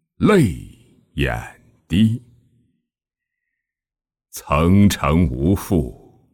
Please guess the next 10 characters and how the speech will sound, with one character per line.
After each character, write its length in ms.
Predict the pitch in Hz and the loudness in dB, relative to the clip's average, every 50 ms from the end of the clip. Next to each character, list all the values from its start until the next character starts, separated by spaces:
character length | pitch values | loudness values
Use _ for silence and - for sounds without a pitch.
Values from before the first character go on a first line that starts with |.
| _ _ _ _ _ _ _ _ | _ _ _ _ _ _ _ _
见 560 | - - 110 127 113 95 85 78 76 73 73 | -6 -2 0 2 2 2 2 2 0 0 -2
娇 420 | 73 - - 127 135 127 127 131 120 | -2 0 0 2 4 4 4 2 2
姿， 560 | 120 123 127 135 127 127 120 117 113 104 101 - _ _ _ _ _ _ _ _ _ _ _ _ _ _ _ _ _ _ _ _ _ _ _ _ | 2 0 0 2 4 4 2 2 0 -4 -8 -14 _ _ _ _ _ _ _ _ _ _ _ _ _ _ _ _ _ _ _ _ _ _ _ _
佳 480 | - - 240 226 202 196 196 196 202 185 | -4 2 2 4 4 4 4 4 4 2
节 300 | - - 92 107 160 175 | 2 2 2 4 4 4
禅 500 | - - - - 98 127 160 180 - - - | 2 0 -2 0 2 2 2 2 0 -2 -2
哀 600 | 175 185 175 170 165 165 160 156 143 131 117 117 - _ _ _ _ _ _ _ _ _ _ _ _ _ | 0 2 2 4 4 4 4 4 4 2 0 0 -6 _ _ _ _ _ _ _ _ _ _ _ _ _
不 600 | - 78 80 82 101 131 151 175 185 196 202 196 | -2 0 2 2 2 2 2 2 2 2 2 0
自 500 | 185 - - 233 156 82 67 - - - - | 0 0 0 0 0 0 -2 -6 -12 -16 -16
持。 720 | - - - - 127 55 58 - - 92 127 143 143 | -14 -14 -10 -10 -10 -8 -8 -8 -4 -2 -2 -2 -4